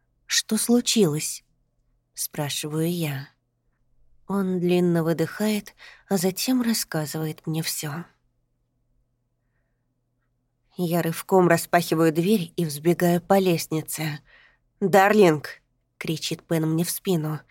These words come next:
«Нет, я этого не делала!» «Дарлинг, подожди!» В его словах звучит повелительная нотка, но я игнорирую его и несусь вверх, перепрыгивая через две ступеньки.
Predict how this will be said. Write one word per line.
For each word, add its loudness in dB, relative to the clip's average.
«Нет, 6
я 6
этого 2
не 8
делала!» 6
«Дарлинг, 4
подожди!» 6
В -6
его -4
словах -4
звучит -6
повелительная 0
нотка, -6
но 2
я 2
игнорирую 2
его -4
и 0
несусь 2
вверх, 2
перепрыгивая 0
через 0
две -2
ступеньки. -8